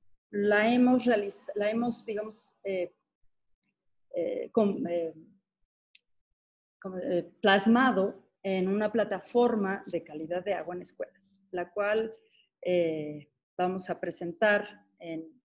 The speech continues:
en, en, en unos días, una plataforma que es de muy fácil comprensión, tanto para entender si cumple o no la norma establecida para el uso y consumo humano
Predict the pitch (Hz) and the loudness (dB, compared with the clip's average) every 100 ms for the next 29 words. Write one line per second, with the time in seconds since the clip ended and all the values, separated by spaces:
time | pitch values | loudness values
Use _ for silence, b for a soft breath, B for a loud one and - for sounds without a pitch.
0 | _ _ 143 - - _ _ 160 _ _ | _ _ -20 -18 -18 _ _ -20 _ _
1 | 165 180 196 220 294 262 220 277 - b | -12 -8 -6 -2 2 2 0 -4 -14 b
2 | b b b - 226 226 233 233 233 269 | b b b 0 2 4 4 2 4 4
3 | 254 254 247 240 214 208 - - - 180 | 6 6 4 2 0 0 -8 -20 -10 -2
4 | 185 233 240 240 240 - 220 240 233 233 | 0 0 6 4 4 0 0 0 0 0
5 | 277 254 262 - - 214 202 202 196 196 | 0 2 0 -2 -4 -2 -2 -4 -2 -2
6 | 190 214 214 254 254 254 247 262 254 254 | -2 0 6 4 4 -2 0 2 4 4
7 | 233 233 233 214 247 311 285 214 - - | 4 2 2 2 2 2 2 0 -6 -4
8 | 180 175 - 226 202 202 170 165 196 208 | -4 -4 -6 -4 -4 -4 -6 -6 -8 -12
9 | - 147 - 190 196 180 175 185 | -16 -20 -12 -10 -10 -10 -14 -20